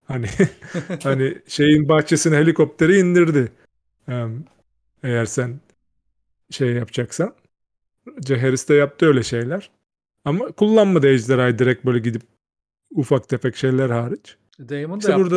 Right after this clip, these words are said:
Speaker 2: bunu
Speaker 1: da
Speaker 2: yani basit şeylerde. Daemon da yapıyor. Şeylere, guards'lara yapmıştı ya geçen sezonda.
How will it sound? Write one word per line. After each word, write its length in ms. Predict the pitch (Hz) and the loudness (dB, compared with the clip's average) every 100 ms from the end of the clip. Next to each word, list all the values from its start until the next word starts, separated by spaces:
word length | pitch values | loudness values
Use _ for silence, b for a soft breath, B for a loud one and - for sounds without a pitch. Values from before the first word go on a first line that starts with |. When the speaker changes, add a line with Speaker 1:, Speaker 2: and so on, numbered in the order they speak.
| 165 | 2
Speaker 2:
bunu 0 | |
Speaker 1:
da 180 | 190 107 | 0 -2
Speaker 2:
yani 200 | 104 104 | -12 -18
basit 280 | 110 - - | -20 -20 -20
şeylerde. 480 | 123 113 110 131 | -16 -14 -16 -16
Daemon 340 | 131 131 139 135 | -14 -14 -14 -16
da 80 | 110 | -16
yapıyor. 460 | - 104 107 139 | -18 -20 -20 -20
Şeylere, 440 | - 120 113 117 110 | -18 -16 -14 -16 -14
guards'lara 560 | 123 127 - - 131 | -14 -14 -14 -14 -10
yapmıştı 480 | 127 123 _ - 175 | -10 -12 _ -18 -14
ya 140 | 147 | -14
geçen 340 | 107 101 110 101 | -14 -20 -20 -20
sezonda. 480 | 104 104 107 107 | -20 -20 -20 _